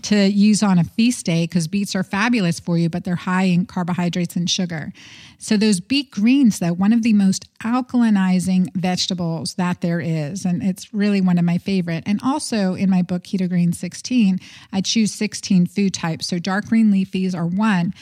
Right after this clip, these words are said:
but cruciferous vegetables are another. And it, cabbage, cauliflower,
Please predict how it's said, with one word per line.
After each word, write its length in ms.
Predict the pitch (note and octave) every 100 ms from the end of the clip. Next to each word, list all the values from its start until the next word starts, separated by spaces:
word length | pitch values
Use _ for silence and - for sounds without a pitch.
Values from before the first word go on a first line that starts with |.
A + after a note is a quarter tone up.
| - -
but 140 | F#3+
cruciferous 720 | - G#3+ - C4+ C4+ D4 B3+ -
vegetables 540 | G3 - F#3 F#3+ F3
are 200 | F#3 F3+
another. 600 | F3+ F3+ F#3+ G#3+ E3+ C#3 F#3 - - -
And 300 | - G3+ F#3+ - -
it, 180 | G#3+ -
cabbage, 720 | - A3+ A#3 F3 D#3 - - _
cauliflower, 960 | - - A#3 A3 - E3+ D#3+ D#3+ D3